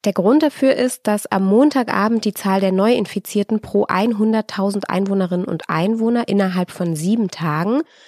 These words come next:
das ist ja immer dieser Wert, nach dem gerade alle gucken, der lag in diesem Landkreis jedenfalls bei zweihundertzweiundsiebzig Komma acht.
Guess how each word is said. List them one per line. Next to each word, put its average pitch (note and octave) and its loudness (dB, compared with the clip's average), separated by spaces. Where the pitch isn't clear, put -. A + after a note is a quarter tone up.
das F3 -4
ist G#3 -6
ja G3+ 0
immer G3 0
dieser E3+ -2
Wert, F#3+ 2
nach F#3 -4
dem F#3 -2
gerade F3 -4
alle D#3 -4
gucken, A#3 -2
der G#3+ 2
lag B3 2
in G#3+ -2
diesem G#3+ 2
Landkreis G3+ 0
jedenfalls F#3+ -2
bei F#3+ -4
zweihundertzweiundsiebzig A3+ 0
Komma F#3 -2
acht. - -10